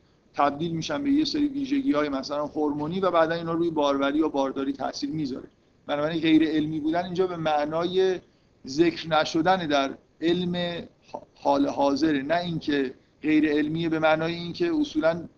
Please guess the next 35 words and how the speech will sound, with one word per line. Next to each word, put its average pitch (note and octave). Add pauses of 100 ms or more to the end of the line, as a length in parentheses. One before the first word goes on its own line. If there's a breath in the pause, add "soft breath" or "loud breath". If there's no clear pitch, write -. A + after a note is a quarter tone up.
(440)
امکان D#3+
علمی D3+
شدن C#3
نداره. C3 (640)
این D3+
دوتا D3+ (320)
اصطلاحی D3
هستن D#3
که D#3+
با C#3
هم C#3
دیگه D3
قاطی C#3+
می‌شن. C3+ (380 soft breath)
غی-، D#3+
وقتی E3
می‌گیم E3
غیر E3
علمی، E3
من F3+
مثلاً F#3+
فرض G3
کن F3+
گزاره‌های E3+
فلسفی F3+ (280 soft breath)
غیر D#3+
علمی D#3+
هم F3
به D#3+
معنای D#3
اینکه F3 (280 soft breath)
مثلاً D#3+
فرض E3+
کن F3 (360)
هر D#3+